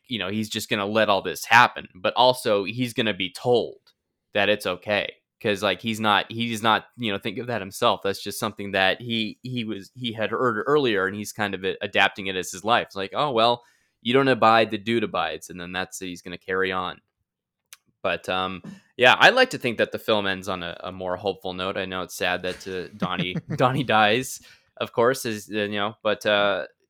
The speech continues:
Speaker 1: yeah, no, I think, uh, I think there's a, a touch more optimism here than, uh, many of the other Coen Brothers films.
Speaker 2: Yeah, and, you know, I, I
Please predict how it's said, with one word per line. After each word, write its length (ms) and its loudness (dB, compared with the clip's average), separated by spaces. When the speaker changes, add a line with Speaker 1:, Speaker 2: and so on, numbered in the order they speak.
Speaker 1:
yeah, 200 6
no, 140 4
I 140 8
think, 320 -8
uh, 280 4
I 80 0
think 220 -10
there's 220 -4
a, 200 -6
a 100 -6
touch 360 -4
more 180 -2
optimism 540 -6
here 500 -8
than, 240 -6
uh, 360 -4
many 420 -4
of 120 -6
the 120 -4
other 220 -4
Coen 260 -8
Brothers 300 -10
films. 480 -16
Speaker 2:
Yeah, 320 0
and, 440 -2
you 140 0
know, 180 6
I, 80 6
I 300 2